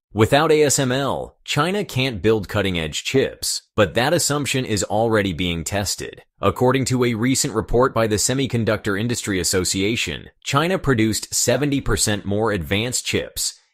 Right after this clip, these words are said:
in twenty twenty-three than the previous year, despite heavy sanctions.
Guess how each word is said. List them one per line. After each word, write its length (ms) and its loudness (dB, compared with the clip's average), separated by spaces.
in 200 0
twenty 300 -2
twenty-three 480 0
than 120 0
the 60 -2
previous 520 0
year, 440 -2
despite 560 2
heavy 240 0
sanctions. 920 -4